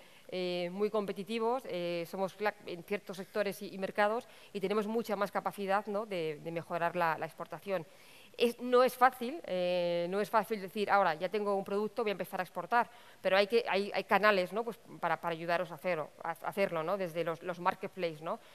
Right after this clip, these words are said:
En, en un marketplace ya tienes un mercado global, eh, tienes millones de, de, de usuarios, eh, por ejemplo, en eBay ciento sesenta y tres millones de compradores. Pues bueno, a través de un marketplace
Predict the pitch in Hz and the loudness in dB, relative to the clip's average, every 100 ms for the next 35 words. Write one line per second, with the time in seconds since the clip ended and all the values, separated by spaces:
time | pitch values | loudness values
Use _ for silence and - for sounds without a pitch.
0 | - - 170 170 190 208 202 208 196 220 | -20 -8 -6 -2 -2 0 -2 -2 -4 -2
1 | 220 196 202 196 196 190 - - - 202 | 0 0 -2 -2 -2 -6 -18 -20 -8 -4
2 | 196 190 202 196 190 196 226 254 - 180 | -2 2 2 4 4 6 6 4 -2 -4
3 | 170 190 190 185 190 185 190 180 180 180 | -4 -4 -6 -4 -4 -2 -2 -2 -2 -4
4 | - 180 180 170 165 160 165 214 214 226 | -6 -8 -6 -4 -4 -6 -8 -2 0 0
5 | 277 - - - - - 170 170 165 - | -2 -6 -20 -20 -20 -6 -2 -2 -2 -6
6 | 175 202 185 190 202 202 214 202 180 202 | -6 -2 0 0 0 0 -2 -4 -8 -8
7 | 180 202 214 - - 185 180 190 190 185 | -4 -6 -8 -20 -10 -6 -4 -2 -2 -2
8 | 170 165 160 156 - 156 180 180 170 180 | -2 -2 -4 -8 -12 -4 -2 0 0 -2
9 | 190 202 202 220 - 220 233 | 0 2 2 0 -2 -2 -2